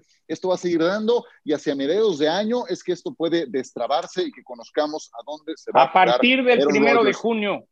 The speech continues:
Speaker 1: Inclusive, claro, inclusive escuché un, una, una, un escenario que podría aplicar tipo Carson Palmer,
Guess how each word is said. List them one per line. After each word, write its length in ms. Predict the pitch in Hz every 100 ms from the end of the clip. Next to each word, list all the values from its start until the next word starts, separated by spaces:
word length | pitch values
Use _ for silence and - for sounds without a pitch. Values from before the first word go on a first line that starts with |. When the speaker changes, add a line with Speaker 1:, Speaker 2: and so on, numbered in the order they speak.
| _ _ _ _ _ _
Speaker 1:
Inclusive, 680 | 160 165 156 180 220 262 262
claro, 300 | 160 151 107 _ -
inclusive 500 | 151 139 151 214 247
escuché 580 | 220 185 - 196 208 202
un, 300 | 190 196 185 -
una, 600 | 185 185 160 135 113 - _
una, 680 | 160 165 185 185 160 143 117 -
un 180 | 160 180
escenario 760 | - 147 143 175 180 226 247 _ _ _ _ -
que 120 | 135
podría 440 | 135 147 185 202
aplicar 400 | 170 135 127 175
tipo 460 | - 185 - 190 -
Carson 460 | 170 170 - 151
Palmer, 460 | 127 175 143 110